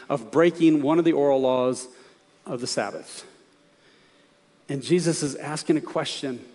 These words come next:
and they wouldn't answer him. A-, and verse five, it says, "He looked around at them angrily and was deeply saddened by their hard hearts."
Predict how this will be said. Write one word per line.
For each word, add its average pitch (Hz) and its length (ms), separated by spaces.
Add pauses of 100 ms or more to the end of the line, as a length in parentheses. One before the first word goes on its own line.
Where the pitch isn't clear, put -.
(1400)
and 135 140
they 139 80
wouldn't 185 560 (100)
answer 175 400
him. 113 280 (1000)
A-, - 40
and 147 340
verse 196 300
five, 175 320
it 151 80
says, 165 240
"He 165 120
looked 180 540
around 160 500
at 160 140
them 143 420 (540)
angrily 135 600 (720)
and 139 100
was 120 140
deeply 147 320
saddened 135 640
by 123 120
their 117 140
hard 123 560 (200)
hearts." - 680